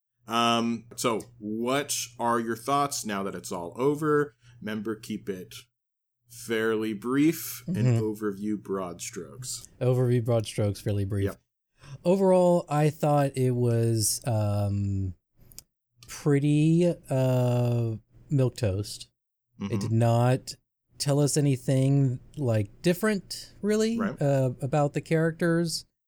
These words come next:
Speaker 2: um, that were involved. Um, there were some moments where it tried to showcase certain characters', uh, abilities,
Speaker 1: Mm-hmm.
Speaker 2: um, but I also thought that was kind of landed flat,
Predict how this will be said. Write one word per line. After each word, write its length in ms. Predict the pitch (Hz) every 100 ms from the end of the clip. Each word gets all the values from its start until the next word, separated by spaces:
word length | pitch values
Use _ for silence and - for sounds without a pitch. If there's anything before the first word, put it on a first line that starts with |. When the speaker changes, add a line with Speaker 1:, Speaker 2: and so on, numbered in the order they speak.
| _ _ _ -
Speaker 2:
um, 240 | 117 117
that 100 | 123
were 120 | 117
involved. 640 | 110 117 160 156 160 147 - - -
Um, 720 | 135 120 120 120 117 110 107 - - _ _ _ _
there 220 | 139 160 160
were 240 | 170 196
some 240 | - 175
moments 600 | 160 175 196 202 - - -
where 260 | 143 139
it 200 | 143 139
tried 220 | - 151
to 60 | 131
showcase 760 | - 160 156 165 156 165 - -
certain 340 | - 160 165
characters', 880 | 160 165 160 170 165 175 160 - -
uh, 240 | 139 120 113
abilities, 720 | 113 123 202 208 220 220 - - _ _ _ _ _
Speaker 1:
Mm-hmm. 80 | 113
Speaker 2:
um, 720 | 113 110 110 107 107 104 107 -
but 320 | 139 123 117 123
I 140 | 123
also 240 | 127 143
thought 380 | 113 - 120 107
that 180 | 120 117
was 240 | 120 110
kind 320 | - - 113 110
of 240 | 110 -
landed 320 | 135 117 113 107
flat, 420 | - 117 110 120